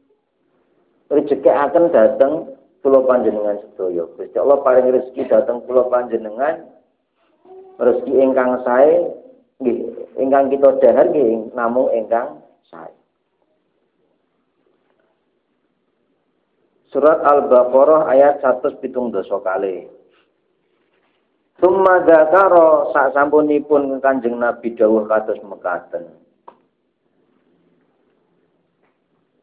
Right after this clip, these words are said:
Summa dzakara nuli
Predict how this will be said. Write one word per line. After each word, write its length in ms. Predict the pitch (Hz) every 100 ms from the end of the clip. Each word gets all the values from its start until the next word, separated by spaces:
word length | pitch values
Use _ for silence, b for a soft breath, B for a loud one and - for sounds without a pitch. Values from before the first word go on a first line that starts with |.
| _ _ _ _ _ _ _
Summa 400 | - 160 165 156
dzakara 480 | 147 151 151 151 160
nuli 720 | 165 165 160 165 170 170 160